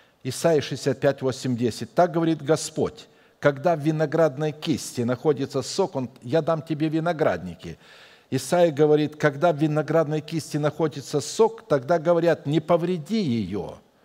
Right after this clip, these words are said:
ибо в ней благословение. То же сделаю я и для, то же сделаю я и ради рабов моих, чтобы не всех погубить.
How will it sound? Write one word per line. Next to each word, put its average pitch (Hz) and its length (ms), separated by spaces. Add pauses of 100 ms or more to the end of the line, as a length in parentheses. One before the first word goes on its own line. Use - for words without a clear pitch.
(220)
ибо 143 240
в 147 80
ней 175 160
благословение. 151 1160 (600)
То 214 140
же 190 140
сделаю 160 520
я 170 220
и 170 180
для, 156 540 (240)
то 202 140
же 175 100
сделаю 160 420
я 175 160
и 165 140
ради 165 280
рабов 170 440
моих, 123 500 (280)
чтобы 151 340
не 151 100
всех - 340
погубить. 127 640